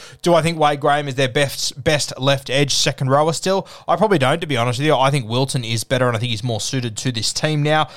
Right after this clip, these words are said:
But Wade Graham, he's got so much experience. He has got a little bit of, uh, X factor to him. He has got a nice little skill set to him. I think when you can get a full preseason under Wade's belt once again, keep him fit for an entire year, I think you can get some really good footy out of him.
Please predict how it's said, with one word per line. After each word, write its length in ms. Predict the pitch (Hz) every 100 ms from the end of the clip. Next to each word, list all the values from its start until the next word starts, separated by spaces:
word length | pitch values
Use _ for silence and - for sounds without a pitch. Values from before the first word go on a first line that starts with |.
| -
But 100 | 139
Wade 260 | 131 147 135
Graham, 220 | 127 123
he's 140 | 120 113
got 140 | 110
so 220 | - 143
much 220 | 156 156
experience. 560 | 127 - - 131 127 117
He 80 | 107
has 240 | 117 135
got 160 | 139 160
a 20 |
little 200 | 165 156
bit 180 | 147 143
of, 220 | 139 123 - - -
uh, 200 | 131 135
X 240 | 135 -
factor 260 | 139 131 135
to 280 | 113 147 139
him. 120 | 131
He 80 | 117
has 180 | 123
got 120 | - 135
a 40 |
nice 300 | 135 131 127
little 140 | 143
skill 320 | 127 - 123 120
set 240 | 131 107
to 100 | 123
him. 140 | 123
I 40 | 113
think 140 | 147
when 80 | 143
you 80 | 123
can 80 | 127
get 140 | 123
a 40 |
full 220 | 101 156 131
preseason 580 | - 135 139 147 135
under 180 | 135 135
Wade's 360 | 120 127 131 117
belt 280 | 135 139 -
once 260 | 127 -
again, 80 | 117 143 160 - - -
keep 180 | - 139
him 100 | 123
fit 260 | 113 143 131
for 80 | 127
an 60 |
entire 380 | 117 110 131 117
year, 220 | 113 117
I 40 | 113
think 100 | 135
you 100 | 123
can 120 | 117
get 120 | 117
some 160 | - 113
really 200 | 113 110
good 160 | 101 -
footy 260 | 123 113
out 140 | 113 117
of 80 |
him. 160 | 120 120